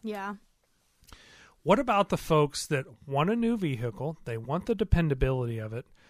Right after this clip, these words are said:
Speaker 2: but to your point, you know, they don't need the infotainment system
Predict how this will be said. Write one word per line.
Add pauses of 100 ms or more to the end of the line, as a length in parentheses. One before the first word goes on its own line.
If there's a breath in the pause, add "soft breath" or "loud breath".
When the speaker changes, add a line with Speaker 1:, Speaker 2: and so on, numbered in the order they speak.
(160 soft breath)
Speaker 2:
but
to
your
point, (180)
you
know,
they
don't
need
the
infotainment
system